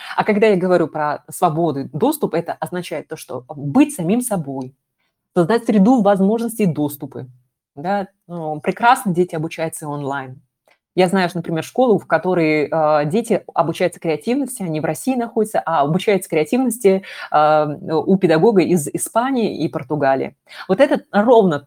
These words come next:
то с-, тот самый механизм, который будет внедряться и внедряться, потому что,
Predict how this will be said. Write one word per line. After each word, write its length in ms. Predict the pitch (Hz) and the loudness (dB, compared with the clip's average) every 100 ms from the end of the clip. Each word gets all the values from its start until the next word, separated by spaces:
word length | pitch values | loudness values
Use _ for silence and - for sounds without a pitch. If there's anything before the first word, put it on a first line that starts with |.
| - | -2
то 220 | 190 147 | 0 0
с-, 180 | - - - _ | -4 -16 -20 _
тот 220 | 233 220 | 2 2
самый 260 | - 165 147 | -2 -6 -6
механизм, 520 | 151 196 226 294 269 | -4 -2 0 0 -2
который 340 | 170 - 185 | -4 -4 0
будет 260 | 170 170 - | 2 0 0
внедряться 440 | 175 175 240 - | -2 2 2 2
и 20 | 214 | 0
внедряться, 440 | 208 175 139 - | 2 2 -2 -4
потому 280 | - 190 208 | -8 -4 -4
что, 240 | 214 196 | -2 -2